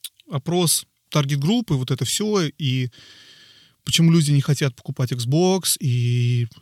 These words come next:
японцам не нравится название X, потому что что-то там связано со смертью, с, с X буквами нравится. Им не нравится чёрный цвет, потому что это цвет смерти.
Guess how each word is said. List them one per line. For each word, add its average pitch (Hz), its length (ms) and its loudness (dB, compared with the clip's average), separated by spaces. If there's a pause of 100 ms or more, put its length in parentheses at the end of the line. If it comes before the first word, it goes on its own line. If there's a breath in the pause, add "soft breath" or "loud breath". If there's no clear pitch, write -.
японцам 143 460 0
не 143 60 4
нравится 147 400 2
название 151 500 2
X, - 640 0 (100)
потому 131 280 -2
что - 180 -4
что-то 135 340 -4
там 131 160 -2
связано 131 460 -2
со 127 140 -6
смертью, 127 500 -4
с, - 120 -14 (140)
с - 100 -18 (200)
X 120 340 -4
буквами 120 420 -2
нравится. 107 520 -6 (760 loud breath)
Им 131 160 4
не 151 100 8
нравится 160 380 4
чёрный 175 360 2
цвет, 135 560 0 (420)
потому 127 240 0
что 127 140 0
это 120 100 -6
цвет 143 220 -2
смерти. 123 520 0